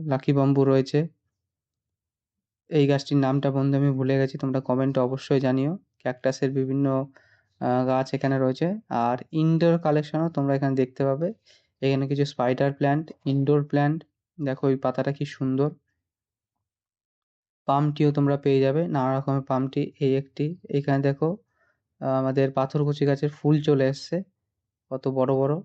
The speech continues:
কুড়ি চলে এসছে। এইখানে দেখো এরিকা পাম রয়েছে, এরিকা পামের চারাও তোমরা এখানে নিয়ে যেতে পারো। আর অ্যাগ্লোনিমার দেখো নানা রকম ভ্যারাইটি রয়েছে, এই একটি, এই একটি,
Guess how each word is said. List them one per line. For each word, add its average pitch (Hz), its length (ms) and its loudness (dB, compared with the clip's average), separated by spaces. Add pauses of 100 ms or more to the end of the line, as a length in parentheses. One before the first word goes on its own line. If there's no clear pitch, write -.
(320)
কুড়ি 135 160 -2
চলে 139 240 0
এসছে। 139 280 -8 (2000)
এইখানে 143 480 2
দেখো 139 260 0 (120)
এরিকা 139 380 2
পাম 135 240 0
রয়েছে, 139 340 0 (180)
এরিকা 139 280 -2
পামের 139 260 -2
চারাও 135 300 0
তোমরা 139 300 0 (800)
এখানে 135 260 -4
নিয়ে 139 200 0
যেতে 135 180 0
পারো। 143 240 0 (960)
আর 120 400 -2 (180)
অ্যাগ্লোনিমার 143 640 2
দেখো 135 220 -2
নানা 131 300 0
রকম 139 260 0
ভ্যারাইটি 131 380 0
রয়েছে, 135 320 0 (220)
এই 135 160 0
একটি, 131 240 -4 (440)
এই 135 180 2
একটি, 139 340 -4